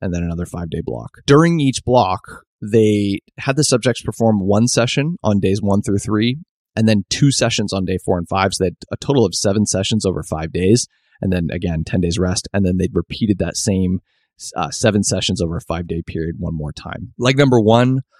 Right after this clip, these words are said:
we'll call the train to failure leg. They just did four sets of knee extensions all the way to failure under B F R. So they took every single set unto concentric failure.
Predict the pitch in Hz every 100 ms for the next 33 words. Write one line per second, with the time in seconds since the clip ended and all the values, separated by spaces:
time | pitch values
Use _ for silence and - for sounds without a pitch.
0 | _ - 110 - 110 104 98 92 - -
1 | 113 101 - 107 123 123 120 120 123 -
2 | _ _ - 117 127 135 101 - 127 -
3 | 113 98 98 95 - 101 101 101 95 -
4 | _ 101 95 90 - 78 65 62 - 90
5 | 85 82 - 64 90 90 - - 127 135
6 | 135 127 117 117 107 - _ _ _ 104
7 | - 107 101 104 - - 104 117 95 90
8 | 58 53 58